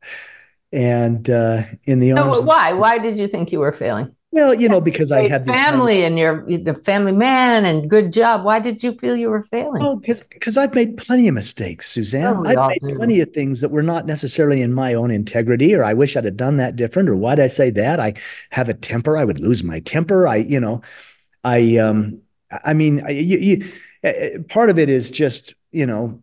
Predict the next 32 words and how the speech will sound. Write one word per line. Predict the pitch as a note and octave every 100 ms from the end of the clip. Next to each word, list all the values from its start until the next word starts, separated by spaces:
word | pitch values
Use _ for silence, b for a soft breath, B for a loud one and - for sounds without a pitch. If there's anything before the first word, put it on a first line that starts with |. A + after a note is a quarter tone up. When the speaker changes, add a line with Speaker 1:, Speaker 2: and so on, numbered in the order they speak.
| _
Speaker 1:
maybe | C#3 C3+ B2+ G2
me | F#2 A#2+ F3 A#2+ G#2+
in | A#2
this | G2+ G2+
guilt | G2+ A#2 A#2+ -
complex, | - A#2 D3 - G2 A2 -
but, | A#2 A2 G#2 G#2
but | A2 A2 - -
even | D3 D#3
my | D#3+ D3+
thoughts, | - A3 F3+ -
I'd | A2+
think, | A#2 A2+
"Wow, | A2+ D#3
that's | A2+ C#3 -
not | A#2 G2 - -
a | G#2
really | G2 F#2
nice | F#2 F#2 -
thought." | G2 C3
Why, | B2 A#2 C3
<laughs> | -
why, | C3 -
you | -
know, | F3+ F#3+
I, | - B B B
so | - B3+ G#3
this | G#3 G#3
self-judgment, | A3+ G3+ - G#3 F#3+ C3 E2+ - _
this | D3+ D3
self-judgment, | E3 D3+ C3 C3 G2 F2 F2 D#2 - _
um, | A#2 A2 G#2+ G#2